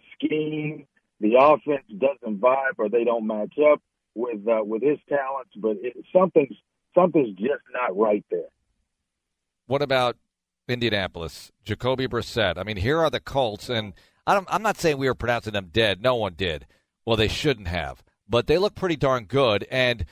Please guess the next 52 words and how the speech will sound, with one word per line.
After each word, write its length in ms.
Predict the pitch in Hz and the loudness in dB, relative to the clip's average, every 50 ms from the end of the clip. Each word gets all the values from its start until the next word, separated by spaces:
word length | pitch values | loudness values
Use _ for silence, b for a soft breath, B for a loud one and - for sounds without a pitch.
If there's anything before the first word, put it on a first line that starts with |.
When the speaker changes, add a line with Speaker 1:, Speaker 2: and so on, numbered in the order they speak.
| b b b b | b b b b
Speaker 2:
they 140 | - 131 160 | 2 2 4
have 120 | 196 - | 4 2
the 60 | 220 | 0
kind 280 | - - 185 196 196 180 | -2 -2 0 2 2 2
of 80 | 165 | 2
record. 320 | 160 180 196 - 170 147 131 | 2 2 0 0 0 0 0
I 60 | 131 | 0
mean, 100 | 135 139 | 0 0
if 160 | 139 - - | -4 -4 -4
you 60 | 147 | -6
told 280 | - - 160 175 196 180 | -6 -2 0 0 0 0
me 80 | 180 165 | 0 -2
before 280 | 127 139 - 160 165 | -4 -4 -4 -2 -2
the 100 | 147 135 | -2 -2
season 340 | - 160 175 196 143 147 143 | 0 -2 -2 -2 -2 -6 -10
started 400 | - - - 143 131 131 127 113 | -6 -2 2 2 4 2 2 0
they'd 160 | 127 127 113 | -2 -2 -2
lose 240 | 127 165 185 185 - | 0 0 0 0 0
to 80 | - 139 | -2 -4
the 100 | 147 135 | -4 -2
Chargers 480 | - 143 143 135 139 101 120 120 98 | 0 0 0 0 0 0 -2 -4 -2
in 60 | 123 | -2
overtime 460 | 123 123 117 120 113 - 123 117 113 113 | -2 0 0 -2 -2 0 2 2 2 2
on 120 | 113 110 | 0 -2
the 100 | 107 107 | -2 -2
road 380 | 104 110 107 107 107 104 - b b b b b b | 0 2 2 2 2 0 -4 b b b b b b
and 100 | 117 123 | -2 2
then 140 | 139 143 135 | 2 2 2
win 160 | 135 143 139 | 0 -2 0
their 100 | 131 123 | 0 2
next 220 | 120 120 117 - - | 2 2 0 0 -2
two, 160 | 127 120 117 | 0 2 2
I'd 120 | 113 98 | 2 0
say, 180 | - 120 117 123 - - | 0 -2 -2 -2 0 0
"Okay, 320 | 170 190 - 170 151 147 131 | -2 0 2 2 2 2 2
Andrew 260 | 156 175 156 165 160 | 0 0 0 0 0
Luck 200 | 156 175 175 - | 0 0 0 0
must 180 | 151 135 - | -2 -4 -4
be 100 | - 135 | -4 -8
playing 300 | 117 - 123 143 139 131 | -8 -4 -2 -2 -2 -2
pretty 200 | - - 135 135 | -2 -4 -4 -2
well," 280 | 127 151 165 139 101 - | 2 2 4 4 2 0
and 140 | - 120 120 | -2 -4 -4
he's 140 | - 113 107 | -4 -2 0
not 160 | 151 147 139 | 0 2 2
even 180 | 131 117 120 117 | 0 -2 -2 0
there. 260 | 123 127 113 90 85 | 0 0 2 0 0
They're 140 | 87 120 113 | -2 -2 -2
holding 300 | 101 139 135 120 120 113 | 0 -2 -2 -2 -2 -2
up 120 | 107 87 | -2 -2
very 220 | - 110 101 98 90 | 0 0 0 0 0
well. 300 | 85 87 78 57 - | -2 -2 -4 -4 -6